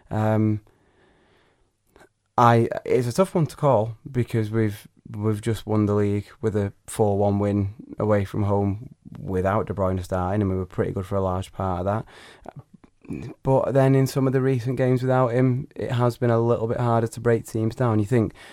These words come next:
the Leicester home game, I'm not sure would have taken so long to break them down if De Bruyne starts that,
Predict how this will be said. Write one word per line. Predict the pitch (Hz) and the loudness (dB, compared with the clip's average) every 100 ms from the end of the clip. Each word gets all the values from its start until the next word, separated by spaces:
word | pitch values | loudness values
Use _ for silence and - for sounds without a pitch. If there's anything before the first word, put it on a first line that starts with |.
| - | -4
the | 117 | 2
Leicester | 123 117 - 107 | 4 2 0 0
home | 113 110 | 2 4
game, | 98 78 90 101 - | 2 -2 -4 -4 -4
I'm | 104 104 | 0 2
not | 104 - | 2 -2
sure | - 98 | -4 -2
would | 95 101 | -2 -4
have | 90 | -4
taken | 107 98 107 | -4 -4 -4
so | - 98 | -4 -4
long | 98 95 | -2 -4
to | - | -4
break | 101 90 | -4 -2
them | 92 | -4
down | 92 92 | -4 -6
if | 92 | -6
De | 92 | -6
Bruyne | 98 95 92 | -4 -4 -4
starts | - 98 87 - | -4 -4 -4 -6
that, | 95 - | -10 -10